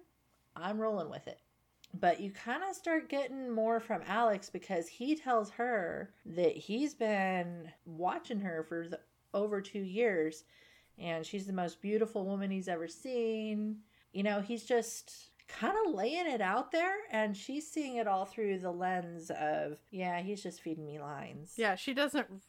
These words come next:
Speaker 2: really believe that he, she just thinks probably that he just wants to get laid. Like, he doesn't really mean these things that he's saying.
Speaker 1: So at the end of the show, he says, "Meet me at this place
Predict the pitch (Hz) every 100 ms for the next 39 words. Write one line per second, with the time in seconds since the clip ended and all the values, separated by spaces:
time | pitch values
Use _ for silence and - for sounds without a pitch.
0 | - 240 226 214 190 185 190 196 196 -
1 | 185 175 - _ 220 262 - 330 302 330
2 | 277 240 - - _ _ - 190 - 196
3 | 254 214 180 175 180 196 269 262 247 -
4 | 190 175 170 160 170 175 247 262 254 240
5 | 226 214 190 185 190 180 175 - 180 165
6 | - 170 180 - 170 160 147 147 185 -
7 | - 233 233 254 240 254 311 302 - 240
8 | 208 202 208 214 220 - 196 196 185 170
9 | 190 214 208 208 196 190 - - 190 180
10 | 180 180 185 - -